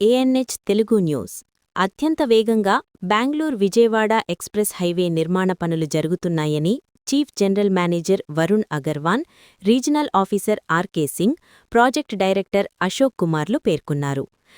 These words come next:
సాతర్లపల్లి వద్ద హైవే రోడ్డు నిర్మాణ పనులను నేషనల్ హైవే అథారిటీ ఇండియా అధికారులు పరిశీలించారు. అనంతరం రాజ్పథ్ ఇన్ఫ్రాకాన్ బెంగళూరు విజయవాడ ఎకనామిక్ కారిడార్ నాలుగు Guinness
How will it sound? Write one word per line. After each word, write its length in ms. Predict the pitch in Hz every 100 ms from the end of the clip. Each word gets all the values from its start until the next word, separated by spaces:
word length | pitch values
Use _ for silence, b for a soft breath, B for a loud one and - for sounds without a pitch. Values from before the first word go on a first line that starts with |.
| b b
సాతర్లపల్లి 760 | 240 226 262 277 262 214 196
వద్ద 240 | 180 156 180
హైవే 580 | 254 - 214 233 285
రోడ్డు 260 | 277 226 214
నిర్మాణ 420 | 196 175 196 202
పనులను 540 | 185 165 160 160 226 - -
నేషనల్ 480 | 190 254 - 285 262
హైవే 400 | 220 202 196 214 -
అథారిటీ 480 | 165 - 214 208 208
ఇండియా 480 | 175 170 185 185 -
అధికారులు 560 | 147 151 156 143 220 -
పరిశీలించారు. 760 | 185 156 156 143 139 151 143 135 _ B B B B
అనంతరం 520 | 190 202 175 185 320 - b b
రాజ్పథ్ 580 | 190 208 285 - 285 - -
ఇన్ఫ్రాకాన్ 680 | 214 226 247 233 - 214 208
బెంగళూరు 520 | 165 175 202 220 226
విజయవాడ 560 | 185 170 190 185 180 180 185 156
ఎకనామిక్ 460 | - 196 196 196 -
కారిడార్ 580 | 156 165 165 165 147 143
నాలుగు 380 | 156 214 196
Guinness 380 | 160 165 202 240